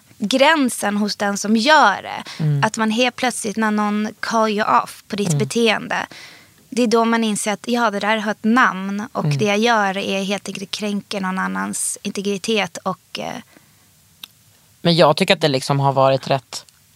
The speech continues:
Speaker 2: alltså with all due respect, det är ju liksom, eh, rätt lamt i Sverige. Jag vet ju,
Speaker 1: Jag
Speaker 2: man tänker att det finns
Speaker 1: saknar
Speaker 2: många, den insynen
Speaker 1: Mm.
Speaker 2: jag har i svenskt filmliv,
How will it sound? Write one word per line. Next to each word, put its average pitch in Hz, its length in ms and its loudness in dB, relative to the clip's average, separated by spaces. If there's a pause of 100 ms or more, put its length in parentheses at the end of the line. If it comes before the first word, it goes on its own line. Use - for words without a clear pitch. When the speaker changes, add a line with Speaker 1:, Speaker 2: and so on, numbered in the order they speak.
Speaker 2:
alltså 160 280 2
with 160 200 2
all 156 280 6
due 156 260 2
respect, 151 380 0
det 127 100 -4
är 131 40 2
ju 139 120 2
liksom, 139 340 -2 (760)
eh, 143 80 -2
rätt 151 160 -2
lamt 147 480 0
i 160 60 -4
Sverige. 151 400 -2 (560)
Jag 175 120 2
vet 180 180 2
ju, 185 160 2
Speaker 1:
Jag 302 200 6
Speaker 2:
man 349 80 6
tänker 294 260 0
att 240 100 2
det 214 60 2
finns 160 140 0
Speaker 1:
saknar 170 220 4
Speaker 2:
många, 151 220 -2
den 175 260 4
insynen 175 400 2
Speaker 1:
Mm. 185 80 4
Speaker 2:
jag 147 200 6
har 135 200 6
i 143 160 -2
svenskt - 920 -2
filmliv, 135 580 2